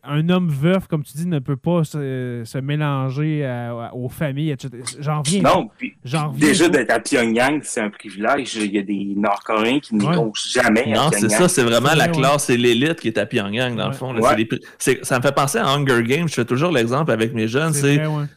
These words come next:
Speaker 3: c'est le Capitole dans Hunger Games, puis les districts, ben, c'est les pauvres de Corée du Nord. C'est exactement le même principe,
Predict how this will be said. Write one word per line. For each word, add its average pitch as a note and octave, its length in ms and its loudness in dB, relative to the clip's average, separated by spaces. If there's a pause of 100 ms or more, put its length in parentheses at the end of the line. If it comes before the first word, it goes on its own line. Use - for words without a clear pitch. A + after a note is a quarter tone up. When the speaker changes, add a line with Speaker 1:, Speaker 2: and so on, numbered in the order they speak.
(100)
Speaker 3:
c'est C3 180 0
le B2+ 120 6
Capitole D#3 560 2
dans B2+ 240 2
Hunger B2 240 2
Games, C#3+ 420 0
puis - 80 -6
les A#2 160 2
districts, C3+ 480 -2
ben, A2 200 2
c'est - 260 0
les A2+ 180 0
pauvres B2+ 400 0
de A2+ 120 0
Corée G#2+ 280 -2
du G#2 100 -6
Nord. B2 220 -4
C'est G#2+ 160 -4
exactement A2 380 -2
le A2+ 80 -2
même A2 160 -2
principe, G#2+ 460 -6